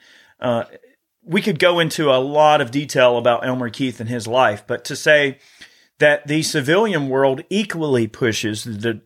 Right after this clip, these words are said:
the development of cartridges and everything, and the development of the way we approach carry guns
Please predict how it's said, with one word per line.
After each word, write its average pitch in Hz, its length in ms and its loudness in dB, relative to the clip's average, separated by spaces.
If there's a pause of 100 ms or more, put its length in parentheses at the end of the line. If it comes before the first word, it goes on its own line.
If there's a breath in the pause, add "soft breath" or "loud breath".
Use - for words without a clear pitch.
the 127 400 0
development 131 800 0 (400 soft breath)
of 131 160 0
cartridges 107 640 0
and 104 80 -4
everything, 104 520 -6
and 107 80 -4
the 113 100 -4
development 127 640 2
of 113 340 4
the 123 80 -2
way 127 240 4
we 123 480 0
approach - 840 -2
carry 123 360 2
guns 110 540 -6